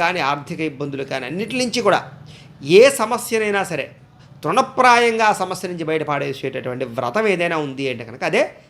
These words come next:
సంకష్టహర చతుర్థి వ్రతం. నెలకొక్కసారి వస్తుంది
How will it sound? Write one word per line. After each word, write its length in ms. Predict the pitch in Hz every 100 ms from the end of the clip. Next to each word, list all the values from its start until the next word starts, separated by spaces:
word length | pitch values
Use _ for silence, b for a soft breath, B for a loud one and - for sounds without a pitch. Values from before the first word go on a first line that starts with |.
| _
సంకష్టహర 840 | - 135 190 214 190 - - 143
చతుర్థి 460 | 135 127 123 123 175
వ్రతం. 280 | 147 151 226
నెలకొక్కసారి 600 | 147 190 - 151 160 151
వస్తుంది 340 | 120 - -